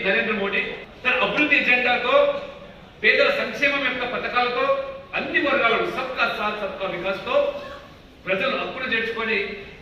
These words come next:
ఒకసారిగా రెండు సార్లు కావు మూడు సార్లు ఒక అత్యంత సామాన్య పేద కుటుంబంలో పుట్టిన వ్యక్తి, అతి వెనుకబడ్డ సామాజిక వర్గానికి సంబంధించిన వ్యక్తి ఒక ఛాయ్ అమ్ముకొని రైల్వే స్టేషన్లో జీవితాన్ని గడిపిన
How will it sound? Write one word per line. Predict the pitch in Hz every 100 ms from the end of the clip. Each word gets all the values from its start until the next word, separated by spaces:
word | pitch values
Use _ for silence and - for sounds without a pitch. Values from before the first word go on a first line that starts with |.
| - - -
ఒకసారిగా | 185 208 220 214 202 180 - - 139
రెండు | 147 175
సార్లు | 214 - 226
కావు | 190 - - - - - - 175
మూడు | 214 220 208 202
సార్లు | 208 - - - - - - - - - - - -
ఒక | 214 226
అత్యంత | - 320 311 294 -
సామాన్య | - 294 302 294 277 -
పేద | 262 277 -
కుటుంబంలో | 269 254 247 220
పుట్టిన | 220 214
వ్యక్తి, | 202 - - - - - - - - - - - - - - - - -
అతి | - 294
వెనుకబడ్డ | 254 294 294 294 294 285
సామాజిక | 285 294 285 285 262
వర్గానికి | 262 254 247
సంబంధించిన | 240 226 214 - 214
వ్యక్తి | 220 - 196 - - - - -
ఒక | 185 - 165
ఛాయ్ | 196 233 220
అమ్ముకొని | - 214 190
రైల్వే | 180 202 202
స్టేషన్లో | 196 185 180 220 - - -
జీవితాన్ని | 190 220 196 175
గడిపిన | 170 170